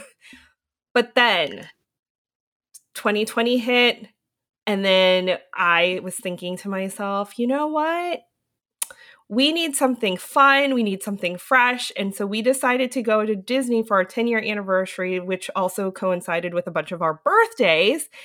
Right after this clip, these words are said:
And we used a planner, and that made all the difference in the world.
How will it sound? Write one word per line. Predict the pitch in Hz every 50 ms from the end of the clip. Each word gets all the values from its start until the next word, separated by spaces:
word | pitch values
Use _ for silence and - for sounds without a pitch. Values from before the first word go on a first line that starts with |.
| - - _ _ -
And | 208 196
we | 190 190
used | 170 165 190 226 269 330 330 -
a | 381
planner, | 381 - 320 294 294 294 285 277
and | - 233 220 214
that | 208 185 -
made | 202 196 196 190 - - _ -
all | 202 208 202 202 208 220 226 233 233 226 196 185
the | 202 190
difference | 180 - 190 165 160 - - 165 165 175 170 156 - - _
in | - 190 185 180 180 175 160
the | 180 170 170
world. | 170 160 156 165 170 165 156 147 127 98 90